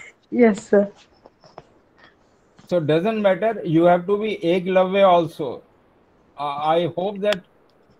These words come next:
Speaker 2: everybody has learned this thing, gone through the story of Eklavya and Dronacharya.
Speaker 1: Yes, sir. Yes, sir, yes.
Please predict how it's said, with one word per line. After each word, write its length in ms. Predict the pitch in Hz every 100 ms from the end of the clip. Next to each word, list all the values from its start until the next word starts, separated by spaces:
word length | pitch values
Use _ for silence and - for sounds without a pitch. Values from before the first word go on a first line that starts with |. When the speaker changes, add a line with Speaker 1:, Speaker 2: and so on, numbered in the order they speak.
| _
Speaker 2:
everybody 600 | 143 151 175 185 196 202
has 200 | 202 196
learned 520 | 151 151 180 151 160 147
this 160 | 156
thing, 120 | 196 156
gone 260 | 151 170
through 160 | 185 190
the 180 | 190 175
story 340 | - 165 180
of 140 | 185
Eklavya 600 | 175 175 180 175 156 131 101 _ _ _ -
and 160 | 156
Dronacharya. 680 | 151 160 175 170 165 151 -
Speaker 1:
Yes, 140 | 247 - _ _
sir. 140 | 208 - -
Yes, 280 | 233 233 233
sir, 160 | 240
yes. 480 | 220 214 202 - -